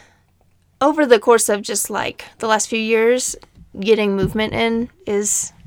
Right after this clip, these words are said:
I think, like, one of the most beneficial habits that I have nailed down for the moment. But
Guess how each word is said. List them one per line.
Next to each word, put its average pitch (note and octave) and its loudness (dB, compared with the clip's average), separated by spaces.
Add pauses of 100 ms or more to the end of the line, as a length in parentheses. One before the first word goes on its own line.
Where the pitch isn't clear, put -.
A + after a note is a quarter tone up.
(400)
I G3+ -4
think, G3 -8
like, G3 -6
one G#3 -6
of G3 -4
the G3+ -4
most G3 -2
beneficial G#3 -2
habits G#3+ 2
that A3+ -2
I A3+ 0
have G#3+ 2 (320)
nailed A#3+ 6
down A#3+ 2 (260)
for B3 -4
the A#3+ 0
moment. B3 2 (680)
But A3+ 8